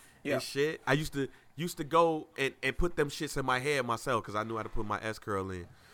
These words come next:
Speaker 2: So
Speaker 1: Mm-hmm.
Speaker 2: I'll go to the barbershop, get my hair cut, and had a little fro going. Boom, boom, boom. I come up in class and shit, got the curly fro going. I got my headphones on. And it's, um, volume two. No, volume one.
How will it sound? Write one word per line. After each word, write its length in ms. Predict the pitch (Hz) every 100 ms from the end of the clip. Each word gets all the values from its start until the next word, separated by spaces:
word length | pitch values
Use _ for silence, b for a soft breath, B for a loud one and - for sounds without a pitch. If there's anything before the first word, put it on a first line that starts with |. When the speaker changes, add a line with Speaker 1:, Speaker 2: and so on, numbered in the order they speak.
| - 127
Speaker 2:
So 160 | 127
Speaker 1:
Mm-hmm. 120 | 107 117
Speaker 2:
I'll 140 | 113
go 200 | 104 123
to 120 | 120
the 60 | 107
barbershop, 500 | 120 117 - 110 104
get 100 | 110
my 140 | 107
hair 180 | 110 117
cut, 340 | - 117 113 - -
and 100 | 110
had 100 | 104
a 20 | 101
little 140 | 104
fro 240 | - 113
going. 380 | 104 110 107 107 - - - -
Boom, 140 | 110
boom, 120 | 107 104
boom. 320 | 113 110 107
I 60 | 107
come 220 | - 110
up 140 | 107 107
in 60 |
class 460 | - 107 107 104 -
and 100 | 110
shit, 320 | - 107 101
got 180 | 98 95
the 80 | -
curly 320 | 117 107 110
fro 260 | - 107
going. 400 | 104 107 104 107 - - - - -
I 80 | 98
got 160 | 110
my 100 | 110
headphones 720 | 107 117 110 - 107 107 104
on. 320 | 107 104 104 101 _ _ _ _ _ _ _ - _ _ _ _ 101
And 220 | 101 98 -
it's, 320 | 101 - -
um, 280 | 98 98 95
volume 480 | 107 107 104 107 107
two. 280 | 170 131 117 _ - _ _
No, 240 | 131 143
volume 480 | 92 147 156 143 139
one. 320 | 156 131 -